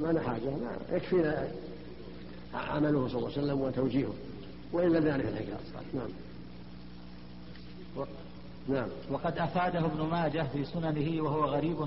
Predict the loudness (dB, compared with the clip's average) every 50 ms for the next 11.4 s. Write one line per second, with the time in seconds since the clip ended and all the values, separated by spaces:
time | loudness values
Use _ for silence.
0 | 0 0 0 2 2 2 2 2 2 0 0 0 0 0 -2 -2 -4 -6 -6 -8
1 | -6 -2 0 0 2 0 -2 -6 -8 -10 -12 -12 -12 -12 -12 -12 -12 -12 -12 -12
2 | -12 -12 -12 -12 -12 -12 -12 -12 -12 -12 -12 -8 -4 -2 0 2 2 2 2 2
3 | 2 2 2 2 2 2 2 2 2 2 4 2 2 2 2 0 -2 -4 -8 -10
4 | -10 -10 -12 -12 -12 -12 -12 -12 -12 -12 -12 -12 -12 -12 -12 -12 -12 -12 -12 -12
5 | -12 -12 -12 -6 0 4 4 4 4 2 0 0 -2 -2 -2 -2 -2 -4 -4 -4
6 | -6 -6 -8 -8 -8 -6 -4 -2 -2 -2 -2 -2 -2 0 0 2 2 2 0 0
7 | -4 -6 -6 -6 -6 -6 -6 -8 -10 -12 -12 -14 -12 -12 -12 -12 -12 -12 -12 -12
8 | -12 -12 -12 -14 -14 -14 -12 -10 -8 -4 -2 -2 -2 -2 -2 -2 -2 0 0 0
9 | 0 0 0 0 0 0 2 2 2 2 2 2 0 0 -2 -6 -10 -12 -12 -12
10 | -12 -12 -12 -10 -8 -6 -4 -4 -4 -6 -8 -8 -8 -8 -8 -8 -8 -10 -12 -12
11 | -12 -12 -8 -4 -2 -2 -2 -4